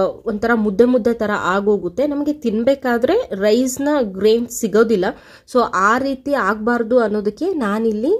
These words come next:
ಸಪ್ರೇಟಾಗಿ ರೈಸ್ನ ಮಾಡಿಟ್ಕೊಂಡು ಇದಕ್ಕೆ ಸೇರಿಸ್ಕೊತಾ ಇದ್ದೀನಿ. So, ನೋಡ್ತಾ ಇದ್ದೀರಾ ಇವಾಗ ಇಷ್ಟೇ. ಇದು ಒಂದರಿಂದ ಎರಡು ಕುದಿ ಬರೋವರೆಗೂ ವೇಟ್ ಮಾಡಿ ರೈಸ್ ಮಿಕ್ಸ್ ಮಾಡಿದ ಮೇಲೆ.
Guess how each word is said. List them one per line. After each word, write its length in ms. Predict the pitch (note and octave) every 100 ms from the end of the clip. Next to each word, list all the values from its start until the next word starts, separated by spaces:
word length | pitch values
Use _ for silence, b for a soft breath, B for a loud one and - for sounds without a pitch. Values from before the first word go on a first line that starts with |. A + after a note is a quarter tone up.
| -
ಸಪ್ರೇಟಾಗಿ 640 | A3+ - D4 D#4+ D#4 C#4
ರೈಸ್ನ 380 | B3 G#3+ G3+ G#3+
ಮಾಡಿಟ್ಕೊಂಡು 840 | G#3 F#3 F3+ F#3+ - G3 G3 F#4+ D5
ಇದಕ್ಕೆ 340 | F#3+ G#3 C4+
ಸೇರಿಸ್ಕೊತಾ 640 | C#4+ G3+ F#3+ - G3 G3
ಇದ್ದೀನಿ. 320 | F3+ E3+ G3
So, 240 | F#4+ B3+ G3
ನೋಡ್ತಾ 360 | F#3 A3 -
ಇದ್ದೀರಾ 320 | B3+ A3 A3+ G#3+
ಇವಾಗ 340 | G3+ G3 G3+ G4 B B B B B B
ಇಷ್ಟೇ. 400 | A3 - - C#4
ಇದು 200 | B3 G3+
ಒಂದರಿಂದ 640 | D#4 G#3+ A3+ B3 B3 C4 C#4
ಎರಡು 360 | C4 G#3 A#3
ಕುದಿ 260 | A#3+ A3+ A#3
ಬರೋವರೆಗೂ 680 | G3+ G3 G#3+ G#3 G3+ A3+ C#4
ವೇಟ್ 380 | F3+ F#3+ A3
ಮಾಡಿ 320 | A3+ G#3 G#3 B3
ರೈಸ್ 360 | F#3+ G3+ G3+
ಮಿಕ್ಸ್ 280 | F#3+ - -
ಮಾಡಿದ 340 | G#3+ F#3+ F#3+
ಮೇಲೆ. 360 | F3 F3 E3+ F3+